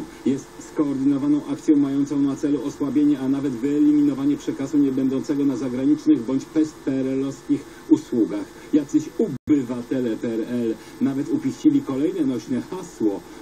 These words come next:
„Blokujemy propagandę T V P”. Dziennikarze T V P są stawiani pod pręgierzem. I to przez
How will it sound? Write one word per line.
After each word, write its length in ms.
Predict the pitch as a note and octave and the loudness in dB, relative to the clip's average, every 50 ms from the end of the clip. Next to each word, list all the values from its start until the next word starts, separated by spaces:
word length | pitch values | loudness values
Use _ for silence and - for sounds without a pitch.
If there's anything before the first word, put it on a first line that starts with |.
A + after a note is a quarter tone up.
| - | -2
„Blokujemy 800 | A2+ C3+ C#3+ B2+ - - - C3+ A#2+ A#2 C3 C3 B2 A#2+ A#2+ A2+ | 0 0 0 -2 -4 -4 -2 0 0 0 0 0 0 -2 -2 -2
propagandę 800 | - - A2+ A#2 - - B2+ A2 G#2 G#2 A#2+ A#2 A2 G#2+ G2+ A2 G2 E2 - | -2 -4 -6 -6 -6 -6 -6 -6 -6 -6 -6 -4 -4 -4 -2 -4 -4 -6 -6
T 120 | - - F#2+ | -6 -6 -6
V 160 | - - G2+ F2+ F2 E2 - | -6 -8 -8 -6 -6 -8 -6
P”. 100 | - G#2 F#2 E2 - - - - - - - | -6 -8 -8 -8 -10 -14 -18 -20 -16 -12 -8
Dziennikarze 800 | D#2 - G#2 G2 F2+ F#2 F#2+ G2+ - - A2 G2 F#2+ D#2+ G#2 F#2+ | -2 2 2 2 2 2 0 -2 -4 -4 -4 -4 -2 -2 -2 -2
T 140 | - A2 G2 | -2 -2 -4
V 200 | - A2+ G2+ F#2 - | -4 -4 -6 -6 -6
P 120 | G#2 G2+ - - - | -6 -6 -8 -8 -6
są 300 | - G#2 G2+ G2+ G#2 G2+ F#2 - | -6 -4 -4 -4 -4 -4 -6 -6
stawiani 380 | - - G2+ - G#2+ G2+ G#2 G2+ | -6 -6 -4 -2 -2 -2 -2 -2
pod 160 | - - - | -2 -4 -6
pręgierzem. 600 | - - G#2+ G#2 G#2 G2 G#2 F#2 F2 D#2+ E2 D#2+ - - - - - | -4 -4 -4 -2 0 0 -2 -2 -4 -6 -8 -8 -8 -10 -6 0 0
I 60 | C#3 | 0
to 80 | - | 0
przez 200 | - - - A#2+ | 0 -4 -6 -6